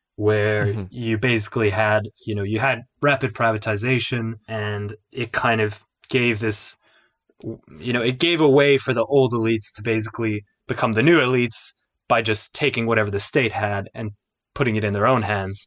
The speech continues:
Speaker 2: Right.
Speaker 1: for, often for no price, for low prices or nothing. But yeah, sorry. What were you
Speaker 2: Yeah,
Speaker 1: saying?
Speaker 2: no, uh, it's fascinating. And you, you mentioned in the piece this comparison between Poland and Ukraine that we've sort of been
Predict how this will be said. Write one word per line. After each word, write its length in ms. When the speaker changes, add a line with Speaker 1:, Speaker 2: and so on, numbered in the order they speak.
Speaker 2:
Right. 200
Speaker 1:
for, 440
often 260
for 140
no 180
price, 320
for 340
low 220
prices 400
or 80
nothing. 260
But 140
yeah, 100
sorry. 240
What 100
were 80
you 80
Speaker 2:
Yeah, 140
Speaker 1:
saying? 120
Speaker 2:
no, 300
uh, 320
it's 200
fascinating. 600
And 120
you, 280
you 260
mentioned 360
in 80
the 80
piece 320
this 320
comparison 640
between 380
Poland 480
and 260
Ukraine 460
that 120
we've 160
sort 240
of 80
been 240